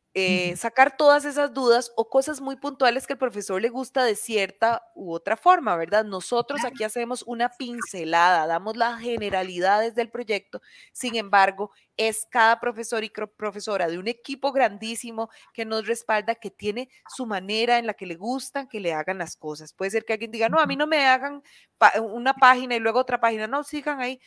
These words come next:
Speaker 1: que no lo creo, pero, por ejemplo, un detalle como ese, es mejor seguir las instrucciones que, eh, le dice su profesor.
Speaker 2: Ajá.
Speaker 1: Todos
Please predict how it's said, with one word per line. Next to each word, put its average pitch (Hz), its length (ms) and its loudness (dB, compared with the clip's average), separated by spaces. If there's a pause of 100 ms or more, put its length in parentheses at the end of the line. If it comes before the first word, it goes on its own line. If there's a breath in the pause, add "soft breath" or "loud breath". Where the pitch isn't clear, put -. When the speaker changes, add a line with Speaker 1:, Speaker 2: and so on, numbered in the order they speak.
(140 soft breath)
Speaker 1:
que 180 120 -12
no 277 180 4
lo 247 160 2
creo, 247 360 2
pero, 208 220 0
por 214 140 -2
ejemplo, 240 440 -4
un 208 100 -8
detalle 233 400 0
como 196 280 -6
ese, 233 300 -8 (220 soft breath)
es 190 120 -4
mejor 208 300 -4
seguir 214 320 -8
las 240 140 -4
instrucciones 240 680 -8 (320 soft breath)
que, 233 340 2
eh, 180 220 -4
le 170 120 -2
dice 175 260 -8
su 226 120 -10
profesor. 277 420 0
Speaker 2:
Ajá. 185 140 -6
Speaker 1:
Todos 277 480 8